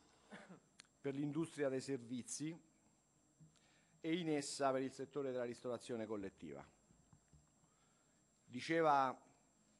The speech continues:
il nostro segretario generale Paolo Valente che non a caso accanto a me, alla mia sinistra, c'è Lorenzo Mattioli,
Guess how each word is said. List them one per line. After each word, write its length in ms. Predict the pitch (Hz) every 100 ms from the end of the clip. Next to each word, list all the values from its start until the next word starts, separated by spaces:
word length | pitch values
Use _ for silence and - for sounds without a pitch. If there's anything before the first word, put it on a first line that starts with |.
| _ _ _ -
il 60 | 123
nostro 260 | 127 127
segretario 460 | 127 120 127 127 120
generale 640 | 123 127 147 143 113 107 90 - _ _
Paolo 240 | 117 120 123
Valente 640 | 131 139 123 104 104 95 - _ _ _ _ _ _ _ _ _ _ _ _ _ _ _
che 160 | 143 135
non 200 | 127 143
a 80 | 156
caso 760 | 151 127 131 139 135 - - -
accanto 800 | - - 135 135 - 127 117 -
a 100 | 120
me, 440 | 123 143 120 -
alla 160 | - 110
mia 160 | 120 120
sinistra, 500 | 143 127 127 - 107
c'è 160 | 113
Lorenzo 440 | 113 123 127 127 123
Mattioli, 760 | 120 - 139 123 123 127 135